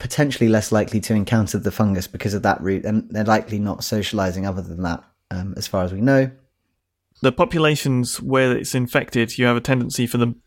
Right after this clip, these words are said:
Speaker 2: average salamander to be below a hundred and fifty millimeters, uh, body size. But so in the unaffected, it tends to be over hundred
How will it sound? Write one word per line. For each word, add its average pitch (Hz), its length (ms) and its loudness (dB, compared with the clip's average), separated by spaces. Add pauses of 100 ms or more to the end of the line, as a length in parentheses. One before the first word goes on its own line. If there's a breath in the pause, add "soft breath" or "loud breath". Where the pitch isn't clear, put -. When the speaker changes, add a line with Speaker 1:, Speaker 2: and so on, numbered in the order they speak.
(120)
Speaker 2:
average 123 640 0 (320)
salamander 113 520 2
to - 100 -6
be 113 280 -4 (240)
below 123 360 4
a 117 60 2
hundred 120 260 2
and 110 80 -2
fifty 113 500 -2
millimeters, 113 720 0 (580)
uh, 117 220 4
body 120 340 0
size. - 520 -4 (680 soft breath)
But - 460 -2 (240)
so 131 220 0
in 127 180 2
the 131 100 2
unaffected, 131 560 0
it - 80 -4
tends 120 240 -2
to - 60 -8
be 110 120 4
over 120 380 4 (100)
hundred 110 200 0